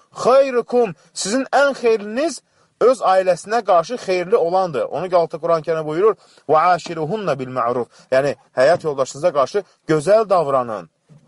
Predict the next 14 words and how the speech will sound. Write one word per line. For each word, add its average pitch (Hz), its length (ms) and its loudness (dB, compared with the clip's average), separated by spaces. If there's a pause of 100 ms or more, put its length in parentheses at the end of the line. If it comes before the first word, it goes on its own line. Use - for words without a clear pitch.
(520)
Burada 170 200 2
Allah 190 160 4
Təala 220 300 0 (200)
sadəcə 220 540 2
qadağan 202 380 2
etmədi 233 480 0
ki, 165 220 -4 (320)
pis 185 180 -6
əxlaqlı 170 500 0
olmayın 151 520 -2
deyə 135 100 0
onlara 131 380 0
qarşı. 117 400 -2 (720)
Yəni, 147 260 0